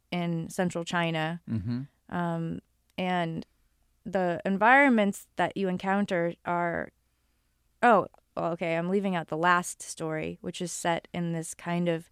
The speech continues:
Speaker 1: it's the one story that's in sort of a fantasy parable-esque world that
Speaker 2: Mm-hmm.
Speaker 1: feels vaguely Eastern European, but seems to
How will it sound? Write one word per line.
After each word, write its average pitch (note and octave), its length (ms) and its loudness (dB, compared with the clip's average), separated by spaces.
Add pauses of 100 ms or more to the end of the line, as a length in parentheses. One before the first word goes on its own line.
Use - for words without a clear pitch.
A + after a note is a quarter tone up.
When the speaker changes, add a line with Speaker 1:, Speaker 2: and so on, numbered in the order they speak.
(120)
Speaker 1:
it's - 140 -6
the G3+ 120 0
one A#3+ 260 6
story G3 380 2
that's - 360 -2
in F#3 220 -2
sort F3+ 220 -2
of E3 100 -8
a D#3+ 80 -4
fantasy E3 1120 -4 (960)
parable-esque E3+ 1000 0 (280)
world D#3 640 0
that A#2 300 -2
Speaker 2:
Mm-hmm. A#2+ 120 -6
Speaker 1:
feels F3 360 2
vaguely F#3 480 0
Eastern F#3 460 -4
European, F#3 760 -2 (360)
but - 140 -4 (180)
seems G3 400 -2
to F3+ 240 -2